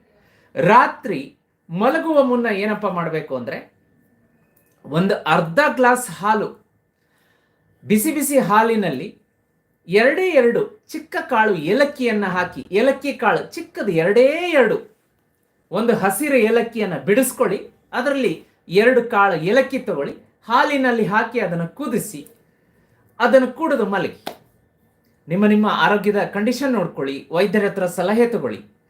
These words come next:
ಕೆಲವೊಬ್ಬರಿಗೆ ಮಿಲ್ಕ್ ಅಂದ್ರೆ ಅವರು ಸಜೆಸ್ಟ್ ಮಾಡಿರೋದಿಲ್ಲ, ಅಲರ್ಜಿ ಇರ್ಬೋದು, ಮತ್ತೊಂದು ಅವರು ಮಾತ್ರೆ ತಗೊಳ್ತಿರ್ತಾರೆ ಏನೇನೋ ಕಾರಣಾಂತರಗಳಿಂದ.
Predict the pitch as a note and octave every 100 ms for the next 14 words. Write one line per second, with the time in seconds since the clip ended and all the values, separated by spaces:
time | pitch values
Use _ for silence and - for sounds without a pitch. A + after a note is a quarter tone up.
0 | _ _ F#3+ G#3 F#3 F3+ E3+ D#3+ C3 _
1 | _ _ D3+ G3+ A#3 A3+ G3 F3+ D3+ F3
2 | E3 D3 - F3+ A3 G#3+ F#3 F3 E3 D3+
3 | C3+ B2+ A#2 - _ _ _ _ _ -
4 | F#3 G#3+ F3 G3+ F3+ E3 D#3+ D#3 G3+ G#3+
5 | B3+ A3+ G3+ F#3 F3 F3 F3 F#3+ F#3 F3
6 | E3+ E3+ D#3+ F#3 D4+ D4 C#4 B3+ G3+ G3+
7 | G3 F#3 E3 C3 G#2